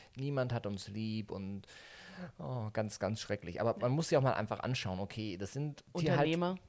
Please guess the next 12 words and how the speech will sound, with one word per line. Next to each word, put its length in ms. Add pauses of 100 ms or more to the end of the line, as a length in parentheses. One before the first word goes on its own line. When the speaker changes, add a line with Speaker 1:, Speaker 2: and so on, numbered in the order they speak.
(160)
Speaker 1:
Unternehmer. 440
Tierhaltung 380
Speaker 2:
Unternehmerinnen. 60
Speaker 1:
bedeutet 380
einfach, 240
ey, 120 (300)
tausendfach 640
Tiere 340
in 80
den 60
Stall 320
reinzupferchen. 880